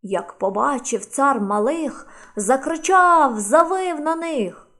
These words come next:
«Що це в біса за прояви? В них праворуч руки праві. Чом вони очима бачать? Що це, слуги мої, значить? Треба їх обмить чорнилом,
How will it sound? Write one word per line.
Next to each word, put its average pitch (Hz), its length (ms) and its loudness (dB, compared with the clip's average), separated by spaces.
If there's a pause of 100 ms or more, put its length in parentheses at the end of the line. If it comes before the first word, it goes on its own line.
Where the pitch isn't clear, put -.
(140)
«Що - 500 -2
це 370 220 -2
в 302 160 -4
біса 311 460 0
за 294 160 2
прояви? 294 840 2 (520)
В 208 140 -4
них 285 360 0
праворуч 320 720 2
руки 339 420 -2
праві. 311 720 2 (640)
Чом 220 240 -2
вони 240 260 0
очима 294 440 0
бачать? 196 560 -6 (420)
Що - 380 0
це, 302 340 0
слуги 294 520 0
мої, 285 380 0
значить? 277 800 -6 (500)
Треба 226 460 0
їх 247 360 -2
обмить 262 520 0
чорнилом, 262 800 -2